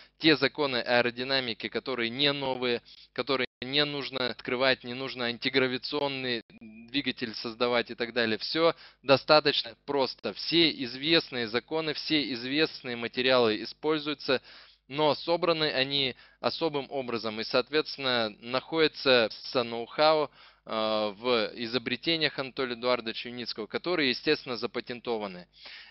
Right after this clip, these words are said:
Э, и, э, мы прошли огромный путь, э, с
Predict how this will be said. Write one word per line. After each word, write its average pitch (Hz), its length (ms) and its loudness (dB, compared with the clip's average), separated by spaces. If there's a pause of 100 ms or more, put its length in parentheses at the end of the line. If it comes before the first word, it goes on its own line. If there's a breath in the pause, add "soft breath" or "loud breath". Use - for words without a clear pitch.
Э, 107 220 2
и, 160 360 6
э, 110 640 2 (380)
мы 170 220 4
прошли 151 520 4
огромный 131 760 0 (380 soft breath)
путь, 151 320 -4
э, 113 360 2 (160)
с - 340 -8